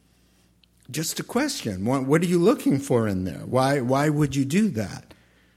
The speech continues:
And he wants an answer. "Why do you need to gratify yourself with an image on a screen, O man of God who has the Holy Spirit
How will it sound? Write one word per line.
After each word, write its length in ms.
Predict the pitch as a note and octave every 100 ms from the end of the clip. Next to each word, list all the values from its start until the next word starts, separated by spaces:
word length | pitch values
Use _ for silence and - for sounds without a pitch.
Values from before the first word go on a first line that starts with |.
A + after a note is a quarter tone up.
| _ _ _ _ _ _ _ _ _
And 120 | - C3+
he 60 |
wants 300 | A#2 G#2+ -
an 100 | A#2
answer. 500 | C3 E3+ - - - _ _ _ _ _
"Why 260 | B2+ C#3 D3+
do 100 | D3+
you 140 | D#3
need 180 | D3+ D3
to 80 | C#3
gratify 600 | A#2+ C#3 D3 D#3+ - D3
yourself 520 | C#3 C#3 - D3+ C#3+
with 140 | D3 C3+
an 140 | C3+
image 380 | C3+ D3+ D#3 C3+
on 180 | C3+ C3+
a 60 |
screen, 680 | B2+ - D#3+ E3+ D3+ G2+ G2 -
O 240 | C3+ C3+
man 300 | C#3 B2+ B2+
of 200 | B2+ A#2
God 360 | C3 D3+ C3+ A#2+
who 120 | A#2+
has 220 | B2 B2
the 160 | B2+ A#2+
Holy 200 | C3+ B2
Spirit 640 | B2 - - D#3+ A#2+ F#2+